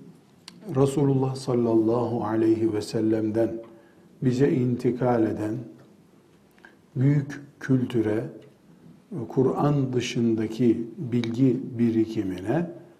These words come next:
sünnet adı veriyoruz. Bunun içerisinden seçip alınmış olan bir cümleye de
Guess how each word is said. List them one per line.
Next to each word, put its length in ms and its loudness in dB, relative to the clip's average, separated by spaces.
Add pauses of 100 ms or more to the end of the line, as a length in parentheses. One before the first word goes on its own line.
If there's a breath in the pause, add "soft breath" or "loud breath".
(100)
sünnet 720 0 (420)
adı 240 -6
veriyoruz. 600 -2 (520 loud breath)
Bunun 280 4
içerisinden 1040 0 (540 loud breath)
seçip 440 4 (200)
alınmış 560 0
olan 320 -2 (640 loud breath)
bir 260 6
cümleye 600 4
de 220 2